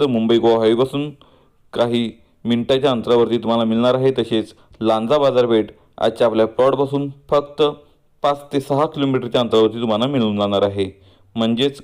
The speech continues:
कनेक्टिव्हिटी ही चांगली आहे. तुम्हाला या ठिकाणी राहता येईल असा हा प्लॉट आहे. वाडी वस्ती जवळ आहे, लाईट आहे, पाणी आहे, रस्ता आहे, घर आहे. घराला थोडंफार या ठिकाणी डागडुगी केली तर तुम्ही नक्कीच या ठिकाणी कायमस्वरूपी राहू शकता, असं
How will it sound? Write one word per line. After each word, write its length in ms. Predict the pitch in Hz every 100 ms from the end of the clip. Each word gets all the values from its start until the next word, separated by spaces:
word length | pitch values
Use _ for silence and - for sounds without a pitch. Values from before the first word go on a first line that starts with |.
| -
कनेक्टिव्हिटी 560 | 120 123 - 131 131
ही 120 | 135 143
चांगली 360 | 143 127 127
आहे. 280 | 131 127 131 131 _ _ _ _ _
तुम्हाला 420 | 120 120 123 123 120 - - -
या 100 | 117
ठिकाणी 300 | 117 127 127
राहता 280 | 110 107
येईल 160 | 131 135
असा 220 | 127 131
हा 100 | 123
प्लॉट 300 | 123 123 123
आहे. 120 | 127
वाडी 260 | 127 107 110
वस्ती 240 | 113 113
जवळ 280 | 107 110 123
आहे, 240 | 123 139 110
लाईट 260 | 110 120
आहे, 240 | 127 123 127 131 - _ -
पाणी 260 | 113 120
आहे, 200 | 131 131 120
रस्ता 300 | 101 - 127
आहे, 220 | 123 120 - _ _ -
घर 300 | 113 123 180
आहे. 280 | 147 123 107 - _ -
घराला 320 | 113 117 123 120
थोडंफार 420 | 120 139 151 147
या 80 | 135
ठिकाणी 420 | 123 127 120 117 110 _ _
डागडुगी 500 | 107 113 123 131 135
केली 340 | 151 131 110 110 - _ -
तर 100 | 117 120
तुम्ही 180 | 123 123
नक्कीच 400 | 131 131 156 135
या 100 | 123
ठिकाणी 340 | 117 120 117 110
कायमस्वरूपी 560 | 120 120 139 156 143 156
राहू 220 | 123 117
शकता, 380 | 117 120 113 107 - _ _ _ _ _ _
असं 300 | 113 - 131